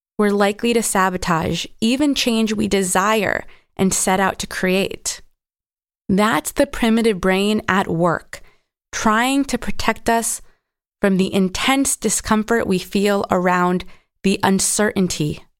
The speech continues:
of change. As I continue to explore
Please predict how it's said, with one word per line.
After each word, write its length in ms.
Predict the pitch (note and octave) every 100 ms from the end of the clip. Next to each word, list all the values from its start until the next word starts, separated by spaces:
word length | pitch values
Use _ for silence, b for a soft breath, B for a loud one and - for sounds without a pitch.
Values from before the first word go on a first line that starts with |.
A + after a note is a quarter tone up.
| -
of 140 | D#3+
change. 680 | - D#3+ D3 E3 - - - _ _ _ _ _ _ _ _ _ _ _ _ _ _ _ _ _ -
As 200 | G#3+ A3
I 80 | A3+
continue 600 | A3+ B3+ - D4 D4 D4+
to 120 | D4+
explore 760 | C4+ - - F#3+ F#3 F3+ F#3+